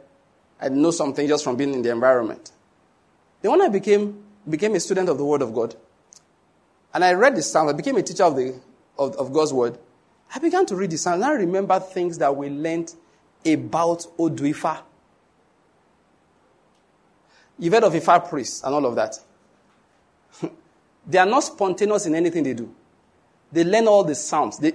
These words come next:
they, listen. If you want something to go one particular way, they have learned words. The Bible calls them acceptable words. They've learned words to speak. When we're children, you know, every, every movie type has his own,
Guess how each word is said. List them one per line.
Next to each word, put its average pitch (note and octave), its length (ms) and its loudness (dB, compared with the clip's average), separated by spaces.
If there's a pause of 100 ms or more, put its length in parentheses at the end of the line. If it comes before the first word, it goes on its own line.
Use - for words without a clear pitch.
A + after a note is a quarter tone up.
(380)
they, F3 280 6 (200)
listen. F3+ 300 -4 (2500)
If E3+ 180 4
you E3+ 80 4
want A#3 200 6
something A3+ 300 2
to F3 80 4
go F3+ 120 4
one F#3 180 4
particular E3 420 2
way, C#3 160 0 (560)
they D3 120 4
have D#3 200 8
learned G3 240 2
words. E3+ 760 2
The C3+ 80 -8
Bible G3+ 260 4
calls F3+ 200 4
them F3 120 4 (100)
acceptable F3 680 -2
words. C#3+ 280 0
They've D#3+ 140 4
learned G3+ 260 0
words F#3 440 2
to B2+ 120 -8
speak. - 480 -10 (1400)
When A#3 200 4
we're G3 100 6
children, G3 520 0 (240)
you D#3 100 2
know, F#3+ 100 6
every, G#3 400 0
every G3+ 260 2
movie F#3+ 340 0 (400)
type D#3 220 2
has E3+ 460 0
his C3+ 180 -6
own, D#3 440 0